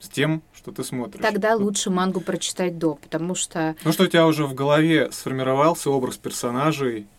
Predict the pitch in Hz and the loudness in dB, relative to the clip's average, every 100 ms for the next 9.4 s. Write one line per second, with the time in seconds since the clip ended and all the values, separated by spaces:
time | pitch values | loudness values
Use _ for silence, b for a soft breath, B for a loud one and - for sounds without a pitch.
0 | - 127 131 110 135 135 156 147 _ _ | -2 0 0 -2 -4 0 -2 -2 _ _
1 | _ _ 123 117 123 120 120 117 123 120 | _ _ -8 -2 0 0 0 0 0 -2
2 | 127 120 113 - 165 175 131 170 180 127 | -2 -4 -8 -2 2 2 4 4 4 0
3 | - - - 113 123 123 123 113 113 113 | -6 -8 -8 -4 -2 -2 -2 -4 -6 -4
4 | 113 120 117 131 160 110 104 104 110 101 | -2 0 0 2 2 0 -4 -4 -4 -4
5 | 107 117 107 - 107 107 120 120 113 123 | -4 -4 -8 -10 -8 -4 -2 -2 -2 -2
6 | 151 117 113 - 175 135 135 131 139 139 | -2 -4 -6 -2 0 2 2 2 2 0
7 | - 117 123 151 113 b b _ 120 123 | -2 -2 0 0 -4 b b _ 0 0
8 | 131 127 127 123 117 110 113 120 123 120 | 0 -2 0 -2 -4 -8 -8 -4 -4 -4
9 | 101 110 110 | -8 -8 -8